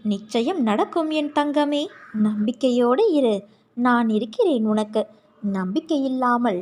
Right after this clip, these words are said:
நீ எதையும் செய்யாதே. எவ்வளவு பெரிய துயரத்திலும் கூட என் மீது நம்பிக்கை வைக்கும்போது நான் உனக்கு நீ வேண்டிய அனைத்தையும் நிறைவேற்றி தருவேன். பொறுமையாக இரு, உனது கவலைகளை விட்டுவிடு.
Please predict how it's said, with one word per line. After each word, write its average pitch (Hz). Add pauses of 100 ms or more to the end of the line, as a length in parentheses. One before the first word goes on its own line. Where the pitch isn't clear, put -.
(140)
நீ 233 (100)
எதையும் 202
செய்யாதே. 208 (540)
எவ்வளவு 214
பெரிய 311 (120)
துயரத்திலும் 269
கூட 240 (420)
என் 262
மீது 339
நம்பிக்கை 262
வைக்கும்போது 262 (420)
நான் 320
உனக்கு 311
நீ 269
வேண்டிய 330
அனைத்தையும் 240
நிறைவேற்றி 214
தருவேன். 214 (540)
பொறுமையாக 214
இரு, 214 (280)
உனது 320
கவலைகளை 294
விட்டுவிடு. 214